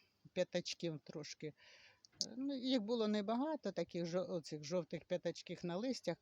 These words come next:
кілька було. Я його обробила, і далі він уже не, ну, нормально себе почував, не хворів. Але оцей його,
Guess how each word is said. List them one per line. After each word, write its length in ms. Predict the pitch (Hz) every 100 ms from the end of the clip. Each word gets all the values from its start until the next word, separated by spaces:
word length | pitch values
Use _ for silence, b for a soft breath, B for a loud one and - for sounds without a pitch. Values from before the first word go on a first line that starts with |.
| _
кілька 380 | - 185 160 180
було. 380 | 160 160 151 139 b b b b b b -
Я 200 | 196 180
його 240 | 175 175 208
обробила, 580 | 214 233 277 302 240
і 280 | 220 214 208
далі 340 | 190 214 208 190
він 180 | 196
уже 180 | 180 180
не, 180 | 170 160 -
ну, 380 | 202 226 170 147 B B
нормально 500 | 196 185 185 175 160
себе 280 | 160 175 165
почував, 500 | - 160 - 160 165
не 140 | 160 160
хворів. 400 | 175 160 156 175
Але 280 | 185 202 - B B B B B
оцей 640 | 202 190 - 208 196 185 180 - - 202
його, 600 | 190 196 165 196 180